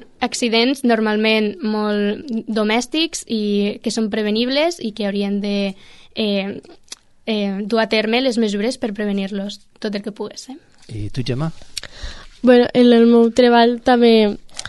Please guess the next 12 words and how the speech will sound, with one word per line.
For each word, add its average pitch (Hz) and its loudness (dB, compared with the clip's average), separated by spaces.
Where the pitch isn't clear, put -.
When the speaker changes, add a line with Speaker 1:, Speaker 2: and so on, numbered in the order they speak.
Speaker 3:
bàsicament, 247 4
una 254 6
més 233 4
informació 233 2
de 233 2
la 220 4
gent 220 2
envers 214 2
aquestes 220 -2
tècniques, 233 -2
ja 226 -2
que 208 0